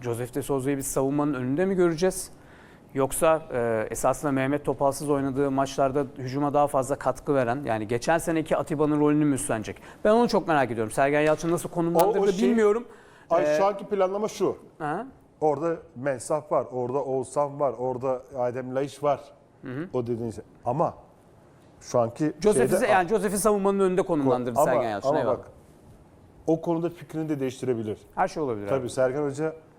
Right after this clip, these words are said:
Speaker 2: mesela isim vermeyeyim, dün düşünmediği futbolcuyu bugün ilk on birde oynatabilir.
Speaker 1: Evet.
Speaker 2: Performansına
Speaker 1: Doğru.
Speaker 2: göre.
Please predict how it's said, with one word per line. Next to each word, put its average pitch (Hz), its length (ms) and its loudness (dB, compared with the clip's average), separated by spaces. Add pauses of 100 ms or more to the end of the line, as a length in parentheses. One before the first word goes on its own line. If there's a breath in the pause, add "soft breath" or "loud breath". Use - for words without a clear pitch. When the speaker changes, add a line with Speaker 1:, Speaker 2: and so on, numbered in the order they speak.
(360)
Speaker 2:
mesela 127 420 0 (340)
isim 147 360 -6
vermeyeyim, 143 400 0 (120)
dün 135 240 -4
düşünmediği 127 500 -6
futbolcuyu 123 560 -6 (220)
bugün 127 360 -2
ilk 139 160 -4
on 113 140 -2
birde 113 140 -6
oynatabilir. 151 480 -6
Speaker 1:
Evet. 127 140 2 (420)
Speaker 2:
Performansına 117 720 0
Speaker 1:
Doğru. 92 80 -6
Speaker 2:
göre. 90 120 -8